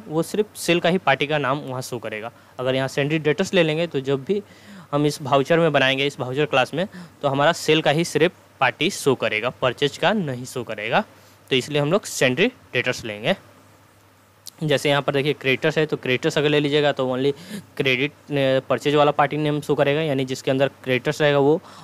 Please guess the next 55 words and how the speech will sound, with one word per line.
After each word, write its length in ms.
और 100
जैसे 220
ये 80
सब 180
bank 240
के 100
लिए 140
है 100
तो 140
bank 260
वाला 180
अगर 260
लीजिएगा 340
तो 120
bank 260
का 80
ही 100
सिर्फ 440
लेजर 240
शो 220
करेगा। 360
तो 60
इसलिए 240
हमको 240
यहाँ 180
पर 120
लेना 220
है 100
क्या, 240
sundry 580
debtors। 500
उसके 200
बाद 160
enter 220
कीजिएगा 440
और 180
यहाँ 140
लेजर 260
name 160
पूछ 220
रहा 80
है 60
तो 160
sell 240
कर 140
रहे 80
हैं 80
तो 120
sell 260
का 100
ले 100
लेंगे 200
लेजर। 240
देखिए 300
यहाँ 180